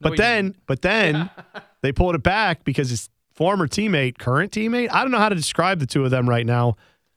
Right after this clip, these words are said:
Speaker 2: We don't talk
Speaker 1: International teammates.
Speaker 2: We don't talk about Bruno, Bruno
Speaker 1: Yeah.
Speaker 2: Fernandes.
Speaker 1: <laughs>
Speaker 2: He had, uh, he had a nice, was that off a free kick or was that just a cross into the box? I
Speaker 1: That
Speaker 2: forget.
Speaker 1: was just a cross, and, uh,
Speaker 2: And
Speaker 1: the Uruguayan goalie, th-,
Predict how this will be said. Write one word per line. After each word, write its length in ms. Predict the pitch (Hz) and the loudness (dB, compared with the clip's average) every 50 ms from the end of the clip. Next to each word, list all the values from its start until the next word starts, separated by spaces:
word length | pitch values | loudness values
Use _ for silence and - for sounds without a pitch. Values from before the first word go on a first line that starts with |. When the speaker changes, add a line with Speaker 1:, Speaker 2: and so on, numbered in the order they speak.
| _ - | _ -4
Speaker 2:
We 80 | 139 160 | -2 0
don't 120 | 180 180 - | 0 2 2
talk 100 | 175 175 | 2 2
Speaker 1:
International 440 | 185 185 190 185 - - 185 175 165 147 | 2 0 0 -2 -4 -6 -6 -6 -8 -8
teammates. 640 | - - 147 135 127 123 120 123 127 - - - | -8 -10 -10 -10 -10 -12 -12 -14 -14 -14 -10 -4
Speaker 2:
We 100 | - 160 190 | -2 0 0
don't 100 | 202 190 | 2 2
talk 240 | 165 196 190 175 170 | 2 2 2 2 0
about 220 | 175 180 170 135 | 0 0 0 0
Bruno, 560 | 113 151 175 185 170 139 123 120 120 151 214 - _ _ - | 0 0 0 0 2 2 2 2 0 -2 -4 -10 _ _ -4
Bruno 200 | 143 147 156 156 | -2 0 2 0
Speaker 1:
Yeah. 40 | 143 | 0
Speaker 2:
Fernandes. 760 | - 151 143 143 151 156 147 131 117 110 113 107 - - - | 0 0 2 2 2 2 2 2 0 0 0 -2 -4 -8 -12
Speaker 1:
<laughs> 420 | 247 262 - - 302 - - _ _ | -14 -14 -14 -14 -18 -18 -20 _ _
Speaker 2:
He 220 | - 135 143 151 | -8 -4 -2 0
had, 260 | 151 147 143 143 139 | 0 0 0 0 0
uh, 300 | 143 139 135 135 131 131 - | 0 0 0 0 0 -2 -2
he 140 | - 160 165 | -2 0 0
had 140 | 165 165 160 | 2 2 2
a 60 | 147 135 | 2 2
nice, 580 | 139 143 147 160 170 156 - - - - - _ _ _ _ _ _ | 2 2 2 2 2 0 -2 -4 -6 -8 -12 _ _ _ _ _ _
was 100 | - 180 | -4 -2
that 140 | 240 302 330 | -2 0 0
off 100 | 330 277 | 0 0
a 60 | 233 185 | 0 0
free 200 | - 214 220 208 | 0 0 0 0
kick 180 | 226 214 180 220 | 0 -2 0 0
or 40 | |
was 100 | 175 151 | 0 2
that 80 | 143 156 | 2 0
just 180 | 139 139 - - | 0 0 -2 -2
a 60 | 127 | -2
cross 320 | - 147 135 127 - - | 0 0 0 0 0 0
into 80 | 131 123 | 0 0
the 80 | 117 | 0
box? 300 | 101 113 110 107 98 - | 0 0 0 -2 -2 -2
I 40 | 123 | -4
Speaker 1:
That 40 | 110 | -4
Speaker 2:
forget. 180 | - 110 - 220 | -4 -4 -4 -2
Speaker 1:
was 100 | 214 196 | -2 -4
just 140 | 233 196 | -4 -6
a 40 | 247 | -8
cross, 600 | - - - 196 190 208 208 196 180 175 - - | -8 -6 -2 0 2 4 4 2 2 -2 -6 -10
and, 680 | - 165 160 156 160 160 160 160 156 156 156 151 147 143 | -10 -10 -8 -8 -6 -6 -6 -6 -8 -8 -10 -10 -10 -10
uh, 140 | 147 147 147 | -8 -4 -2
Speaker 2:
And 160 | 151 165 156 | -2 -2 -2
Speaker 1:
the 60 | 156 | -2
Uruguayan 560 | 160 175 180 170 165 170 175 180 180 175 175 | -4 -4 -4 -4 -4 -4 -2 -2 -2 -4 -4
goalie, 580 | 151 165 165 165 180 175 175 170 165 156 156 | -4 -4 -4 -2 -2 -2 -2 -2 -2 -4 -4
th-, 40 | 151 | -8